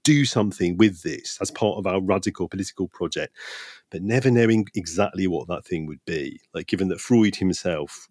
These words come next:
w-, was always skeptical that there was any political utility to his observations,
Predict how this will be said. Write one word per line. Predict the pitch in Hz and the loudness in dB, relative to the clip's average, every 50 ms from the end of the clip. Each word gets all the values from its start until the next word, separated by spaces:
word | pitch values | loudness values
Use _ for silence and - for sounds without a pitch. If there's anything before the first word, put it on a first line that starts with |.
| _ - | _ -10
w-, | 95 92 92 | -10 -8 -4
was | 95 101 98 - 110 | -2 -2 0 2 2
always | 101 98 98 90 - | 2 4 2 2 0
skeptical | - - - - - - 104 - - 78 69 | -2 -6 -6 -6 -6 -10 -12 -10 -10 -10 -10
that | - 78 | -8 -8
there | 82 87 | -6 -6
was | 82 85 | -6 -4
any | 90 82 82 80 | -4 -4 -6 -6
political | - - 90 85 - - - 85 82 | -8 -8 -8 -8 -8 -10 -10 -8 -8
utility | 80 - - - - - 113 107 - 113 98 | -6 -8 -6 -2 0 2 2 2 2 0 -4
to | - - | -4 -4
his | 95 92 | -4 -4
observations, | 101 82 - 92 85 98 92 92 87 - - 95 92 92 90 | -4 -4 -4 -2 0 0 0 0 0 -4 -4 -4 -4 -4 -4